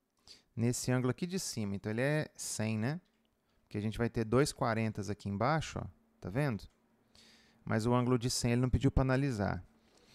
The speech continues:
E aí a gente já achou todos os ângulos possíveis de serem formados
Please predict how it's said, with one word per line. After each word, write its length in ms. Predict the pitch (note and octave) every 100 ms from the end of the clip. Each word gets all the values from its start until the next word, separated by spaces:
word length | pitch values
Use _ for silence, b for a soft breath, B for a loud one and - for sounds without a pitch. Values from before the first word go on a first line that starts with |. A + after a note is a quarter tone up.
| b -
E 140 | F#3
aí 140 | G3
a 60 | G3+
gente 220 | F#3+ G#3
já 120 | G#3
achou 240 | G3+ - F#3+
todos 580 | - - F#3+ G3+ G#3+ F#3+
os 200 | G3 D3
ângulos 380 | D3+ D#3 E3+
possíveis 540 | - F3 - C#3 C#3+ D3+
de 80 | D3+
serem 320 | - D3+ D3+
formados 1160 | - D#3 B2+ A2+ A2 E3+ D3+ G#2+ G2+ - -